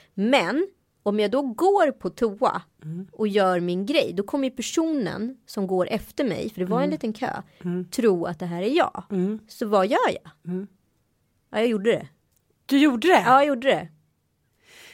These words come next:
Speaker 2: Det här, nu ska vi liksom notera att det här är kanske ett av de största ilandsproblemen. Eh, men jag tycker ändå, för ibland är det så här att man helt plötsligt, man får inte så här äta gott, man får inte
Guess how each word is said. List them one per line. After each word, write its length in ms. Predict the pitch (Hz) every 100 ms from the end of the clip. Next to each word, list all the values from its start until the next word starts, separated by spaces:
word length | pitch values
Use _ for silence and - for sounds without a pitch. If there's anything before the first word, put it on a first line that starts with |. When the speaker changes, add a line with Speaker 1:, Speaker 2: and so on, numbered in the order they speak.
| _
Speaker 2:
Det 80 | 285
här, 320 | 285 339 320 240
nu 240 | 294 330
ska 120 | -
vi 100 | 311
liksom 240 | 330 - 277
notera 500 | 254 - 311 294 240
att 120 | 226
det 60 | 220
här 120 | 226
är 80 | 220 - _ -
kanske 320 | - 262 247
ett 160 | 233 -
av 60 |
de 80 | 226
största 540 | - - 247 - 233 208
ilandsproblemen. 1400 | 233 208 214 202 - 226 214 285 269 214 160 160 151 -
Eh, 220 | 233 233 -
men 160 | 269
jag 180 | 294 294
tycker 240 | 330 - 339
ändå, 400 | 285 277 277 220
för 140 | 294
ibland 340 | 277 320 320
är 120 | 302 262
det 80 |
så 100 | 240
här 80 | 233
att 80 | 214
man 240 | 233 233 -
helt 240 | 214 262
plötsligt, 280 | 254 240 247
man 120 | 254
får 120 | 277
inte 180 | 262 247
så 100 | 226
här 220 | 240 226 -
äta 360 | - 247 226 247
gott, 340 | 226 233 233
man 180 | 247 240
får 120 | 233
inte 500 | 240 226 233 233 226